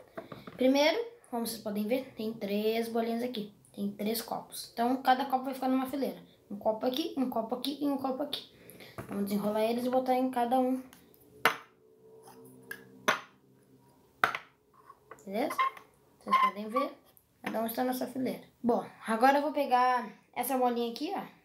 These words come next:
qualquer uma, e vou botar em cima do copo vermelho, o copo que eu escolhi botar. Vou embaralhar eles agora.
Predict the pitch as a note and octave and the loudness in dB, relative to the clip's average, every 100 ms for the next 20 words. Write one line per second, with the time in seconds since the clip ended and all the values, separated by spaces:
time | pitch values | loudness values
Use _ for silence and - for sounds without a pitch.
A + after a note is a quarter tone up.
0 | _ - - F3+ G3 F#3+ A#3 D4 - _ | _ -18 -14 -12 -10 -6 -6 -8 -12 _
1 | _ _ _ - _ - C4 C#4+ C#4 D4+ | _ _ _ -20 _ 2 6 6 4 0
2 | D4 F#4+ G#4 F4+ E4+ D#4+ C#4 F#3 F3 - | -2 -4 0 0 0 -2 -2 -4 -12 -20
3 | _ - B3 B3+ - C#4 C4 C4 C#4+ A#3+ | _ -2 0 0 0 -2 -2 -2 0 0
4 | A3 A3 A#3+ A#3+ E3+ _ _ _ _ _ | -4 -6 -8 -10 -18 _ _ _ _ _
5 | - - - - C4 C4 B3 A#3 A3+ A3 | -20 -18 -2 2 4 4 2 0 0 -2
6 | G#3+ G#3+ G#3+ A#3+ A#3+ B3+ - | -4 -6 -4 -4 0 0 0